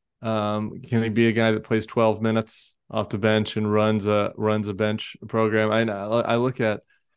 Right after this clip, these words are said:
the thing I think is the biggest missing piece from last year's team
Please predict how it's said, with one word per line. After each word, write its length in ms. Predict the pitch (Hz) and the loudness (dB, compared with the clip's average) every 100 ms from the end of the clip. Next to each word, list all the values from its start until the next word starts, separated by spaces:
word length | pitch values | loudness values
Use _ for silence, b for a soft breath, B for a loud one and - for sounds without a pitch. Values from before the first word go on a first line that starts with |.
| _ - | _ -4
the 80 | 135 | 0
thing 260 | 196 220 | 2 4
I 80 | 196 | 2
think 200 | 147 123 | 0 0
is 160 | 117 104 | -4 -2
the 100 | 110 | -6
biggest 600 | 95 120 117 123 120 110 | -2 0 2 0 -2 -2
missing 480 | 104 98 - 95 | -2 -2 -2 -4
piece 300 | 92 98 92 | -4 -4 -4
from 220 | - 98 92 | -4 -4 0
last 340 | 92 95 - | 0 -2 -2
year's 260 | 104 95 - | -2 -2 -6
team 440 | 110 104 104 107 | -6 -4 -6 -10